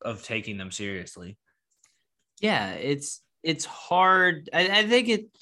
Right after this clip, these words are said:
Speaker 2: just boils down to this. A conversation like the one that Kate has with the tracksuit henchman about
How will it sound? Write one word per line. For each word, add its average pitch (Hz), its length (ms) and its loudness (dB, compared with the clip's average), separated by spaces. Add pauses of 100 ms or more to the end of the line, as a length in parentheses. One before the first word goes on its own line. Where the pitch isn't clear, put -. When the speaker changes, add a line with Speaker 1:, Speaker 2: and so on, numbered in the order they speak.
(200)
Speaker 2:
just 190 220 -4
boils 170 360 4
down 156 260 0
to 143 80 -2
this. - 500 -6 (880)
A 151 80 -2
conversation 170 920 2
like 120 220 0
the 120 80 -2
one 113 180 0
that 107 140 -6
Kate 120 280 -4
has 110 380 -4
with 110 100 -10
the 110 80 -10
tracksuit 110 800 -4
henchman 104 640 -6
about 113 420 0